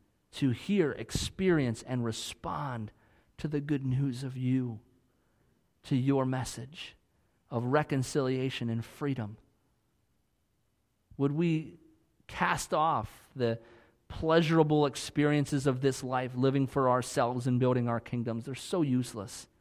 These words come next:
They feel good for a moment. But would we engage in eternal work and therefore be fed by living out your calling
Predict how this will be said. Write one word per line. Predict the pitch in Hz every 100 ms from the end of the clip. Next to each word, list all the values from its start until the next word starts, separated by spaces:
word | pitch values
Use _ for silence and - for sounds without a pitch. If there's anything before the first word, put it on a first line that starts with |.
| _ _ _ -
They |
feel | 135 170 147
good | 139 143
for | - 120
a |
moment. | 107 120 131 139 107 104 - - _ _ _ _ _ _ _ _ _ _ _ _ _ _ -
But | 113
would | 139
we | 135 120
engage | 117 131 131 131 123 117 -
in | 135 123
eternal | 113 - - 131 117 107
work | 98 98 - - _ _ _ _ _ _ _ _ _ _ -
and | 120 120
therefore | 131 131 - 123
be | 120 113
fed | 104 - - 151 110 104 107 _ -
by | 110
living | 113 120 127 127
out | 123 120 113
your | 120 135 143
calling | - 117 107 104